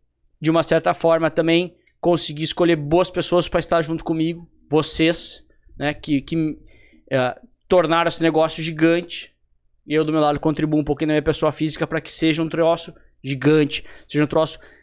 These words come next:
absurdo. Não sei se vocês conseguem enxergar isso, mas nós temos um negócio absurdo. Nós temos uma história absurda. Que cada um de vocês tem que chegar nas suas famílias e falar assim: ó, "Caralho, velho,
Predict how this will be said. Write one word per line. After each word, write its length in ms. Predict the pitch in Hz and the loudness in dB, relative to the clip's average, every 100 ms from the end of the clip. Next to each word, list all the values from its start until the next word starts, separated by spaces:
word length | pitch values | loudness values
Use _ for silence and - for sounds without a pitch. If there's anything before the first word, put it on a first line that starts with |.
| _ | _
absurdo. 680 | 143 156 - - 175 185 147 | -6 -4 -2 2 4 4 2
Não 120 | 151 | 0
sei 140 | - 160 | 0 -2
se 80 | 160 | -4
vocês 160 | 160 | -4
conseguem 320 | 170 156 170 160 | -4 -2 -2 -2
enxergar 300 | 156 156 151 | -2 0 0
isso, 120 | 156 | 0
mas 120 | 151 | -2
nós 160 | 165 - | -2 0
temos 180 | 170 | -2
um 40 | 165 | -2
negócio 380 | 156 165 170 - _ | 0 0 -2 -8 _
absurdo. 800 | 156 156 - 175 175 135 117 - - - - - - - - - _ _ _ - - | -4 0 2 4 2 2 -4 -8 -12 -16 -18 -20 -20 -20 -20 -20 _ _ _ -20 -6
Nós 140 | 165 180 | -4 0
temos 200 | 185 165 | 0 2
uma 120 | 170 | 0
história 420 | - 170 175 - - - | 2 2 2 0 -6 -4
absurda. 760 | 165 160 - 190 196 143 117 - - - - - - | -2 0 2 4 4 2 -4 -6 -14 -16 -20 -20 -14
Que 120 | - | -12
cada 500 | - - 262 311 277 | -2 2 4 4 4
um 160 | 233 247 | 4 2
de 100 | 226 | 2
vocês 380 | 220 196 220 220 | 2 4 2 2
tem 120 | 220 | 0
que 60 | |
chegar 160 | - 190 | 2 2
nas 100 | 190 | 2
suas 160 | 202 185 | 2 0
famílias 320 | 185 190 185 | 0 2 2
e 40 | |
falar 200 | 196 185 | 4 4
assim: 180 | 175 - | 4 2
ó, 120 | 156 - - - | -2 -4 -16 -6
"Caralho, 480 | 165 175 170 180 165 | 2 4 6 6 6
velho, 220 | 139 127 | 2 0